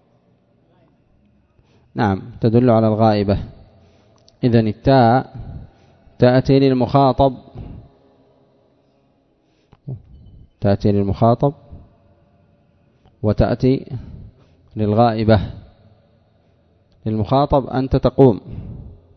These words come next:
وللمخاطبة ستزيد الياء، أنت تا، تقومين، تزيد الياء والنون.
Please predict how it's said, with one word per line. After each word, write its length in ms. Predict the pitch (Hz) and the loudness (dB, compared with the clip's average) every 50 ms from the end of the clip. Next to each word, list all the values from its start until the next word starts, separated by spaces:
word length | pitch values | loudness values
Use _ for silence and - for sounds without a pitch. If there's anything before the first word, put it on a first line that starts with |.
| _ _ _ _ _ _ _ _ _ _ - _ _ _ - | _ _ _ _ _ _ _ _ _ _ -20 _ _ _ -2
وللمخاطبة 920 | 120 117 120 120 120 117 113 - 156 151 147 143 - 147 147 156 151 143 123 110 - - - - - | 0 0 2 0 0 -4 -2 0 2 2 2 4 2 4 4 4 4 2 0 -4 -8 -16 -20 -20 -14
ستزيد 500 | - - 120 - 123 117 117 135 123 113 | -8 -8 -4 -2 -2 0 0 -2 -2 -2
الياء، 300 | 110 107 110 107 - - - - _ _ _ _ _ _ _ _ _ _ _ _ _ _ _ _ _ 139 | -2 0 0 -2 -2 -4 -10 -20 _ _ _ _ _ _ _ _ _ _ _ _ _ _ _ _ _ -2
أنت 340 | 143 147 139 135 - - 156 165 196 175 - - | -2 0 -2 -4 -4 -4 -4 -4 -4 -6 -4 0
تا، 260 | - 135 123 101 76 - - - - - - | 2 4 4 2 0 -6 -12 -18 -20 -8 -2
تقومين، 1160 | - 123 117 - - 120 117 117 117 113 107 107 107 113 123 123 120 110 104 101 98 92 90 101 - _ _ _ _ _ _ _ _ _ _ _ _ _ _ _ _ - - _ _ _ _ - - | 0 0 0 0 2 2 4 6 6 6 4 4 2 2 4 4 4 4 4 2 -2 -6 -8 -14 -20 _ _ _ _ _ _ _ _ _ _ _ _ _ _ _ _ -20 -20 _ _ _ _ -12 -6
تزيد 240 | 107 104 110 104 107 | 0 0 2 2 4
الياء 380 | 101 98 104 110 110 110 - - - - - - - | 4 4 2 2 0 -2 -6 -12 -18 -20 -20 -10 -2
والنون. 420 | 107 101 101 110 107 107 98 87 | 0 0 2 4 4 4 2 2